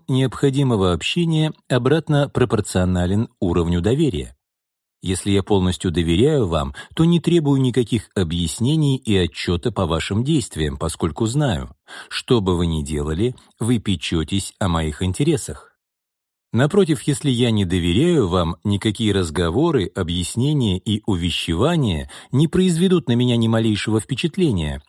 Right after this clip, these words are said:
поскольку я никогда не поверю, что вы говорите мне правду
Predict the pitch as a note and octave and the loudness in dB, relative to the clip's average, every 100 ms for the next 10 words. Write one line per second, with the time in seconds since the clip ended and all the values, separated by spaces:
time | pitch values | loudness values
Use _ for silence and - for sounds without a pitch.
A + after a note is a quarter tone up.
0 | _ - G2 - G#2+ F2+ F#2 F#2 F#2 G2 | _ -4 -4 0 0 0 0 2 0 -2
1 | E2+ F#2 E2+ - D#2+ E2 D3+ A#2+ D2 - | 0 0 0 -2 -2 2 2 2 -2 -8
2 | - - - D#3 G3 D#3 D3+ D#3 E3 C3+ | -12 -4 0 2 4 4 4 2 2 2
3 | A#2+ G2 - F#2 D3+ D3 D3 | 2 0 0 0 0 2 2